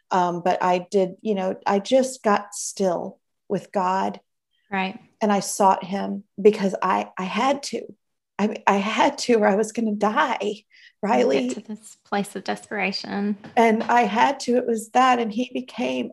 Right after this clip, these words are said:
Speaker 1: everything, my breath, literally my breath that I needed. And it, without him, the lies would come.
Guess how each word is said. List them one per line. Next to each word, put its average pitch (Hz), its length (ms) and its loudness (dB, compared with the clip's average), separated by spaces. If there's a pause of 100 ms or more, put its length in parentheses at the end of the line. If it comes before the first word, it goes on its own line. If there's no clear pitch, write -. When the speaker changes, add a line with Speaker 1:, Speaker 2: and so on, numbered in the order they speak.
Speaker 1:
everything, 240 680 -2 (100)
my 233 160 0
breath, 240 560 0
literally 247 540 2
my 214 160 -4
breath 208 460 -2
that 233 100 -2
I 226 100 2
needed. 220 560 -4 (640)
And 233 180 4
it, 233 140 0
without 240 460 4
him, 220 340 -2
the 214 140 0
lies 226 520 2
would 208 140 -2
come. 202 480 -2